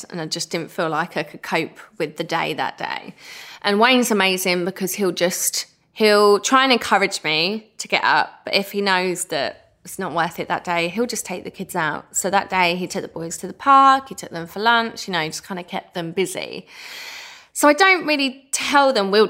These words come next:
just say, "Oh, Mummy just doesn't feel well today." And they don't tend to ask, you know, they're so young, they don't tend to ask any questions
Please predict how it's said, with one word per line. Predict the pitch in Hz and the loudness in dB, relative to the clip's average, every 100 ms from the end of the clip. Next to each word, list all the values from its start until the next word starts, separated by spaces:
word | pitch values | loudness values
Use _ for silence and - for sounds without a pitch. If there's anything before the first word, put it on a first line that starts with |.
| 208 | 2
just | - | 0
say, | 208 | 4
"Oh, | 190 | 4
Mummy | 196 196 190 | 4 0 0
just | 185 180 | -4 -4
doesn't | - 180 - | -4 -8 -4
feel | - 208 | 0 0
well | 185 160 170 | 2 0 -2
today." | - 165 147 110 113 180 | -4 -2 -2 -4 -6 -10
And | - | -4
they | 240 | 0
don't | 277 320 | 0 -2
tend | - 254 226 220 | -6 -4 -4 -4
to | 190 | 0
ask, | 180 175 185 - | 2 2 -2 -8
you | 196 | -6
know, | 165 | -4
they're | 170 - | -6 -4
so | |
young, | 214 180 | -4 -4
they | 170 | -4
don't | 175 175 | -6 -8
tend | - 175 | -8 -12
to | 180 | -8
ask | 151 139 | -8 -8
any | 156 | -12
questions | 156 175 - 170 170 160 - | -12 -10 -10 -10 -12 -12 -14